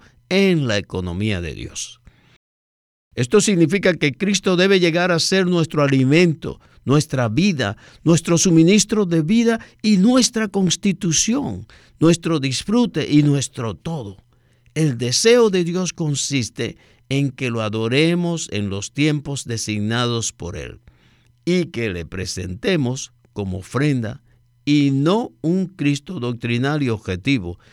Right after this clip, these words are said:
sino el Cristo de la economía de Dios, es decir, el Cristo que hemos llegado a poseer en nuestra experiencia.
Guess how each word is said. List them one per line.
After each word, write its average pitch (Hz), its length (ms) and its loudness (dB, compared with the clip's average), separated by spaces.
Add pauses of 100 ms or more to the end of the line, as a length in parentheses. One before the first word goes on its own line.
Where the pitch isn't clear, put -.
(120)
sino 127 380 0
el 107 200 -4
Cristo 170 640 -2
de 123 100 -2
la 113 80 -2
economía 110 680 -4
de 104 160 -2
Dios, 131 540 -2
es 117 240 -6
decir, 107 600 -4 (360)
el 98 200 -6
Cristo 151 580 -6
que 120 140 -4
hemos 120 300 -4
llegado 113 440 -2
a 107 120 -4
poseer 151 840 4
en 170 140 6
nuestra 123 340 -2
experiencia. 107 800 -4